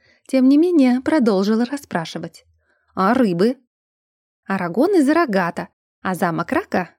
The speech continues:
Акракан с острова Калиоса, Мефии, по сути. Это отколотая часть суши. Хм, не знал. Со вздохом пришлось признать,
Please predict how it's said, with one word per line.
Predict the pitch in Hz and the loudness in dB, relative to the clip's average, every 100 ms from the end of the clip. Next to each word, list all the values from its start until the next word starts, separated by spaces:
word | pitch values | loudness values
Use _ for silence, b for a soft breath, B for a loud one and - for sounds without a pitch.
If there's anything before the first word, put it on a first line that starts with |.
| _ | _
Акракан | 190 - 185 165 285 381 | -10 -6 -6 -4 -4 -4
с | - | -2
острова | 247 - 302 285 | -2 0 -2 -2
Калиоса, | 302 320 349 196 175 165 175 _ _ _ - | 0 0 2 0 -2 -10 -14 _ _ _ -6
Мефии, | 415 277 - 165 | -2 -2 -2 -8
по | - 262 | -6 -6
сути. | - 165 - - _ _ _ _ - | -6 -10 -12 -20 _ _ _ _ -6
Это | 277 381 | -4 -4
отколотая | 427 - 240 190 247 240 | -6 0 2 2 0 -2
часть | 240 285 254 - | 0 -2 -4 -8
суши. | - 277 - 160 - _ _ _ _ _ _ _ | -4 -4 -4 -10 -14 _ _ _ _ _ _ _
Хм, | - 269 285 170 160 175 | -8 -2 0 0 -4 -2
не | 254 | -2
знал. | 370 226 196 220 240 _ _ _ _ _ _ _ | 0 0 0 -2 -8 _ _ _ _ _ _ _
Со | - 220 | -6 -4
вздохом | 190 214 - 185 | -2 -4 -2 -4
пришлось | 202 202 208 208 | -2 -4 -4 -6
признать, | - 240 262 311 - _ | -4 -2 -2 -4 -8 _